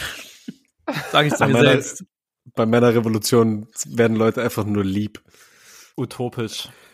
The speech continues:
Speaker 1: Okay, ey, äh, genau, dann, ähm,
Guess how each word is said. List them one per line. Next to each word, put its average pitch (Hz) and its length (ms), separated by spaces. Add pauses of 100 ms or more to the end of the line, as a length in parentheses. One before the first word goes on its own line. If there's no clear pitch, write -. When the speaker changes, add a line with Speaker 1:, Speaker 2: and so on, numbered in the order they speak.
(160)
Speaker 1:
Okay, 175 460
ey, 165 300
äh, 139 540
genau, 135 380
dann, 139 500 (420)
ähm, 143 340